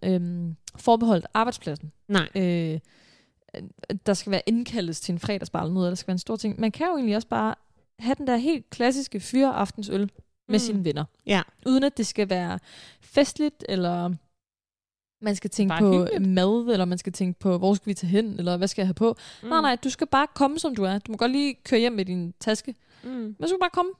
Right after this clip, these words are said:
Speaker 1: Du skal
Speaker 2: Ja.
Speaker 1: bare sidde og snakke.
Speaker 2: Det er da mega
Speaker 1: Catch
Speaker 2: hyggeligt.
Speaker 1: up på ugen.
Speaker 2: Ja.
Speaker 1: Det var vildt,
Speaker 2: Det er
Speaker 1: det.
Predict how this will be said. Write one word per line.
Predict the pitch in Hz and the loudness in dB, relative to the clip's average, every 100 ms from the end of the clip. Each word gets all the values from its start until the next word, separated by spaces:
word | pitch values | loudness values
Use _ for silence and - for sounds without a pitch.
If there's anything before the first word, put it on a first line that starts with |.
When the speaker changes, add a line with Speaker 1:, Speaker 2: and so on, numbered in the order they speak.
| _ - | _ -10
Speaker 1:
Du | |
skal | 233 | -2
Speaker 2:
Ja. | |
Speaker 1:
bare | 330 262 | 0 0
sidde | 220 | 0
og | |
snakke. | 240 403 _ - | -4 -6 _ -8
Speaker 2:
Det | |
er | 277 | -2
da | |
mega | 254 240 | 0 2
Speaker 1:
Catch | 262 | 2
Speaker 2:
hyggeligt. | 233 | 4
Speaker 1:
up | 285 | 2
på | 285 | 2
ugen. | 226 233 - 240 | 0 -2 -8 -6
Speaker 2:
Ja. | |
Speaker 1:
Det | 294 - _ | -6 -6 _
var | 330 | 2
vildt, | 320 302 | 4 4
Speaker 2:
Det | 285 | 2
er | |
Speaker 1:
det. | 302 | 0